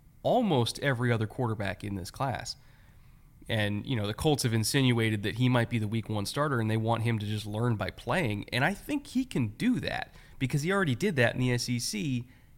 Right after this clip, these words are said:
and was fine. So I'm fascinated, truly fascinated to see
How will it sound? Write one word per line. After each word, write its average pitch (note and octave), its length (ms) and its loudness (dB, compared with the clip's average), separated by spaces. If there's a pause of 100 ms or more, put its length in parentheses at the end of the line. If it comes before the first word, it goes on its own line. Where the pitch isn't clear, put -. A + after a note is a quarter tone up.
(260)
and C#3+ 220 4
was A#2+ 240 2
fine. - 680 -4 (680)
So A2 640 2 (580)
I'm C#3+ 180 6
fascinated, A2 840 0 (520)
truly D3+ 400 2
fascinated A2 680 0
to - 80 -6
see G#2 480 -4